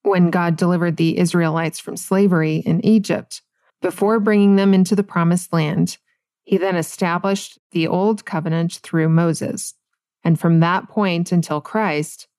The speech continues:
the promised Savior, fulfilled the law and accomplished salvation, establishing the new covenant. The old covenant theocracy constituted a sort of temporary suspension of the normal operation of the common grace order.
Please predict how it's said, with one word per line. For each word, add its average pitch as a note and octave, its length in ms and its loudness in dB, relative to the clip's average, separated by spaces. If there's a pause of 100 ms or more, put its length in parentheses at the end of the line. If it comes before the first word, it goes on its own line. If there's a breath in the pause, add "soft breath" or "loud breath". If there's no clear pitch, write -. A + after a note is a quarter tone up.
(120)
the - 60 -14
promised D#3 400 -4
Savior, E3 560 0
fulfilled G3+ 520 -2
the A3+ 100 0
law E3 460 0
and D#3+ 140 -4
accomplished E3+ 520 -4
salvation, G3 760 -2 (440)
establishing D#3+ 680 -2
the D3+ 80 -2
new G3 240 4
covenant. - 640 -6 (520)
The D#3+ 120 2
old F#3 200 -2
covenant F#3+ 420 -2
theocracy F3+ 680 -2
constituted E3+ 920 0 (400 soft breath)
a E3+ 80 2
sort G3 440 -2
of D#3+ 340 -4 (140)
temporary G3 540 2
suspension G3 880 0
of D#3+ 160 -4
the E3 80 2
normal D#3+ 440 0
operation E3 840 0 (420 soft breath)
of E3+ 120 -2
the F#3 80 0
common D3+ 360 -2
grace D3+ 340 -2
order. - 460 -4